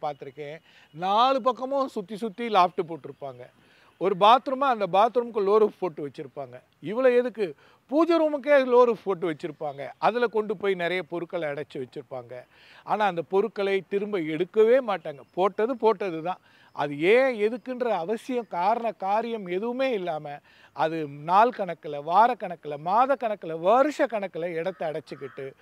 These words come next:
அந்த வீட்டுடைய நல்ல நேர்மறை ஆற்றலை சிதைச்சுக்கிட்டு அது உட்கார்ந்துகிட்டு இருக்கும். அதனால, "பழையன கழிதலும் புதியன புகுதலும்" அப்படின்னு சொல்லியிருக்காங்க இல்லையா? எப்பவுமே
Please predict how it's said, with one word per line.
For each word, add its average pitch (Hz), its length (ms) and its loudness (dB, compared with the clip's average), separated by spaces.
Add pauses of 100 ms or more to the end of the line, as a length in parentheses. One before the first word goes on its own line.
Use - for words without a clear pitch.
(260)
அந்த 151 240 -6
வீட்டுடைய 196 680 -4 (100)
நல்ல 220 600 -2
நேர்மறை 208 720 0
ஆற்றலை 156 600 -2 (260)
சிதைச்சுக்கிட்டு 160 800 -4 (360)
அது 143 260 -12
உட்கார்ந்துகிட்டு 131 520 -12
இருக்கும். 123 280 -18 (180)
அதனால, 160 580 -10 (340)
"பழையன 269 420 2 (220)
கழிதலும் 202 540 -2 (300)
புதியன 247 400 -2 (160)
புகுதலும்" 214 500 0 (100)
அப்படின்னு 202 300 -6 (100)
சொல்லியிருக்காங்க 156 520 -6
இல்லையா? 110 300 -20 (500)
எப்பவுமே 226 680 0